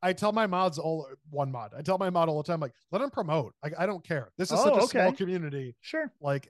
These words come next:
Speaker 1: let everybody promote everything." Like, especially with Twitter becoming the cesspool that it is, like, where do you promote anymore?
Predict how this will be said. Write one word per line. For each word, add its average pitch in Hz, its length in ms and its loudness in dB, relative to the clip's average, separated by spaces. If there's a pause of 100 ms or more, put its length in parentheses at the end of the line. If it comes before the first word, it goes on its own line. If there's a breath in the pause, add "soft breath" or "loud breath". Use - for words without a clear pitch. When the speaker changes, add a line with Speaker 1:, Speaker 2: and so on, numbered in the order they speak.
Speaker 1:
let 214 200 0
everybody 185 480 -2
promote 160 300 -4
everything." 147 480 -6
Like, 127 300 -8 (280)
especially 180 320 -4
with 175 160 -4
Twitter 160 320 -2
becoming 143 440 -4
the 135 80 -6
cesspool 139 440 -6
that 131 120 -4
it 131 140 -6
is, 135 200 -6
like, 127 120 -12 (300)
where 196 220 -2
do 190 100 -6
you 190 100 -4
promote 185 340 -2
anymore? 113 460 -10